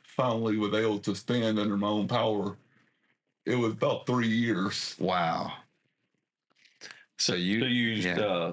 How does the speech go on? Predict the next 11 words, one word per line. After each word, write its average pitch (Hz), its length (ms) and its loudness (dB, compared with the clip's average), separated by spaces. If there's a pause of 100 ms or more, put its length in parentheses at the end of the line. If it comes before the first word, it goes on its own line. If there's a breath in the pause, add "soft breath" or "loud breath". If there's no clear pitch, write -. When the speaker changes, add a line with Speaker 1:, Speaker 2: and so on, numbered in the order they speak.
(120)
Speaker 3:
uh, 90 360 0 (360)
Speaker 1:
Used 226 180 2
Speaker 3:
the 85 240 -2
Speaker 1:
wa-, 92 300 -6 (100)
wa-, 110 300 -4 (100)
wheelchair, 120 640 0
Speaker 3:
wheelchair? 113 500 0
Speaker 1:
walker. 113 260 -4
Speaker 3:
Okay, 104 120 -4 (140)
okay. 151 300 -2 (580)
Speaker 1:
Um, 107 360 -4